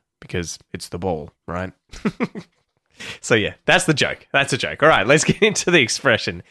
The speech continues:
Today's expression is more something than you could poke a stick at. More than you could poke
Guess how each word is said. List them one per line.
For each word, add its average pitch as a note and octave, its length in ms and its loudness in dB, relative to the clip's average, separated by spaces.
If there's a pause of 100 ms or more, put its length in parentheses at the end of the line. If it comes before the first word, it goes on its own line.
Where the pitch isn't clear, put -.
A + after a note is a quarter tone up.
(320)
Today's D#3 300 4
expression E3 400 2
is C3+ 160 2
more F#3 560 8
something E3+ 640 0 (360)
than B2 180 2
you A#2+ 160 4
could G2+ 240 -2
poke C#3 360 4
a C#3 100 4
stick - 380 -2
at. - 320 -10 (180)
More F#3 440 8 (520)
than G#2 180 0
you F#2+ 120 0
could F2+ 240 -4
poke - 460 2